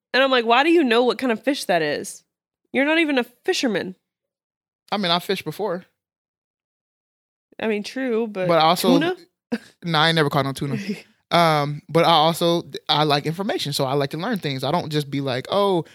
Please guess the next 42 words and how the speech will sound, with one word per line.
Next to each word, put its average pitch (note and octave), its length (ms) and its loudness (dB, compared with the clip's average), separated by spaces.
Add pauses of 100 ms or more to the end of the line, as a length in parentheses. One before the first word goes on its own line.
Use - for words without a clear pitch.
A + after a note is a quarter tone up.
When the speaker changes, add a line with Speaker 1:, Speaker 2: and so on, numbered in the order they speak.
(180)
Speaker 2:
so - 180 2
I'm, A3 220 2 (100)
I'm G#3+ 220 2
a F#3+ 60 0
spiral E3+ 480 4
person. C#3+ 440 -4 (520)
Like, D#3 120 -4
if E3 100 -4
you G3+ 140 4
send G#3+ 280 2
me F#3+ 120 2
information D#3+ 500 0
about E3 220 2
something, F#3 460 -6 (480)
I'm D#3+ 100 0
gonna F3 140 4
read D#3 180 4
that D#3+ 80 4
information D#3 480 -2
and D3+ 80 -4
then D3+ 120 0
Speaker 1:
And D3+ 80 -2
go F3+ 120 -2
deeper F3 500 -6
and D#3 120 -6
Speaker 2:
Right. E3 300 6
Speaker 1:
deeper, D#3 140 0
Speaker 2:
I'm, D#3+ 80 4
Speaker 1:
yeah. C#3+ 220 0
Speaker 2:
and D#3 220 2
before F3 240 0
you F3 100 2
know D#3 220 4
it, D3+ 100 0
I'm D3 320 -2
seven E3+ 360 2
hours D3 280 2
into, D3 220 -2
like, C#3 160 -2
a B2+ 80 -2
research C3 560 -4 (800)
thing. C#3 260 -6